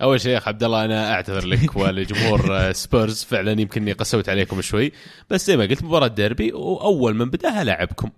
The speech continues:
Speaker 1: هو اللي استفزنا، وجيت أنا بعد الحلقة مطفي النور ما أشوف إلا هو. لا يا حبيبي، فأنا، أنا على الجانب حقي أعتذر، إنه يمكن قلت كلام، آه، قسوت فيه عليهم، ولا قلت كلام ما ينقال، خلينا نقول.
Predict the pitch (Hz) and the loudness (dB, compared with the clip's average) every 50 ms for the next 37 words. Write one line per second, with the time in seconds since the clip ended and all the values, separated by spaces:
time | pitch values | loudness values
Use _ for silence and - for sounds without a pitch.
0 | _ _ _ _ - - 180 175 135 113 - - - 123 123 160 190 208 220 240 | _ _ _ _ -2 0 0 2 2 0 -2 -2 -4 -2 -2 -2 -2 -2 -4 -6
1 | 240 247 233 214 190 175 156 170 151 120 127 135 135 131 131 143 117 120 127 110 | -2 0 2 2 2 2 0 0 0 0 0 0 0 2 0 0 0 -2 -4 -4
2 | - - 151 165 160 - 170 156 143 - 151 143 - - - - 117 113 113 127 | -4 -2 -4 -4 -2 -2 -2 -2 0 0 -2 -2 -2 -4 -6 -4 -2 -2 0 2
3 | 151 165 175 180 175 175 165 156 151 156 156 139 - 131 - - 175 160 123 - | 2 2 4 4 4 4 2 2 2 2 2 2 0 -2 0 2 2 2 2 2
4 | 123 123 123 120 113 127 151 175 190 190 175 160 131 104 95 92 - 110 101 101 | 0 0 2 2 4 4 6 6 6 4 4 2 2 2 0 0 -2 -2 -4 -4
5 | 95 85 80 - - - - - - - - - - - 147 139 135 135 131 156 | -4 -6 -8 -10 -14 -16 -18 -20 -20 -18 -20 -16 -4 0 4 4 4 6 4 4
6 | 160 160 156 156 156 151 139 107 113 135 135 131 139 170 156 143 113 110 127 123 | 4 4 4 4 4 4 4 4 2 2 2 2 2 2 2 2 2 0 0 0
7 | 110 110 110 104 98 - - 131 151 - 101 95 98 98 98 90 - - 95 87 | 0 0 0 0 2 2 0 0 0 -2 -4 -4 -2 -2 -2 -2 -2 -6 -6 -6
8 | 95 90 - - - - 95 95 92 92 90 87 87 85 85 85 87 87 82 85 | -8 -10 -12 -10 -6 -2 -2 -2 -2 -2 -4 -6 -6 -6 -6 -6 -6 -6 -6 -8
9 | - - 101 - - 104 92 80 - - 90 85 85 90 92 92 92 95 95 101 | -8 -6 -6 -2 -2 -2 -2 -4 -4 -6 -6 -4 -2 -2 -2 -2 -2 -4 -4 -4
10 | 104 101 - - 120 117 110 110 104 90 82 82 76 78 76 - - 85 82 80 | -4 -4 -2 0 0 0 0 0 0 -2 -2 -4 -6 -8 -8 -8 -10 -10 -6 -6
11 | 101 135 - | -6 -6 -6